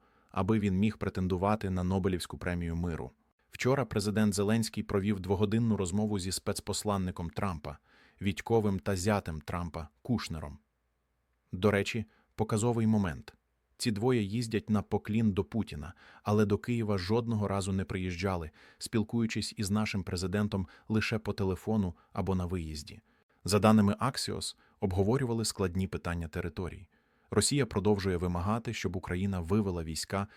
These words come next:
з підконтрольних нам частин Донбасу. Більше того, під час останніх розмов Путін дав зрозуміти, що хоче повного контролю над так званою Новоросією.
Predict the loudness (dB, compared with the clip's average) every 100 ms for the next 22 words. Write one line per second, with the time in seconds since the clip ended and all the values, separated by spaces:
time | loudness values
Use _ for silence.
0 | -16 -8 -6 -4 -4 0 2 2 -2 -4
1 | -4 -2 -4 -4 -6 -4 -4 -4 -6 -8
2 | -12 _ _ _ _ _ _ _ _ 0
3 | 0 2 -2 -2 -2 -4 -2 -2 -2 -2
4 | -2 -2 -2 -4 0 0 0 -6 -20 -20
5 | _ -2 0 0 2 4 2 0 -2 0
6 | 0 0 -4 -4 0 0 0 0 0 -2
7 | 0 4 4 4 -2 -4 -4 -2 0 0
8 | 0 -4 -4 -4 -4 -4 -2 -4 -4 -4
9 | -4 -2 -4 -4 -10 -14 -16